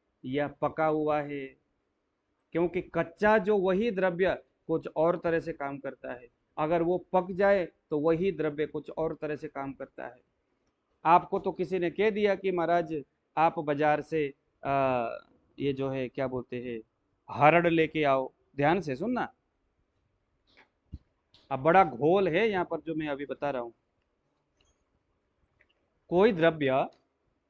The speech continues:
मान लीजिए कि हरड़ या आंवला ज़्यादातर बाजार में चलने वाली चीज़ें हैं,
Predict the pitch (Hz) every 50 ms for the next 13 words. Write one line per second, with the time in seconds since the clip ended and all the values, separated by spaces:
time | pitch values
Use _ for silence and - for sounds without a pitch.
0 | _ _ - 156 185 208 226 226 214 185 208 202 202 196 175 123 139 156 165 151
1 | 131 117 - _ _ _ _ _ _ _ _ _ _ _ _ _ _ _ _ _
2 | _ _ _ _ _ _ _ _ _ _ _ _ - - - - - - - 143
3 | 139 165 165 160 156 143 - - 151 143 147 151 147 143 143 131 117 - _ _
4 | _ _ _ _ _ _ - 143 135 156 156 151 165 156 - 175 160 147 139 135
5 | 139 139 139 143 156 160 156 - 143 131 131 135 135 131 127 127 131 135 - -
6 | - 117 123 127 131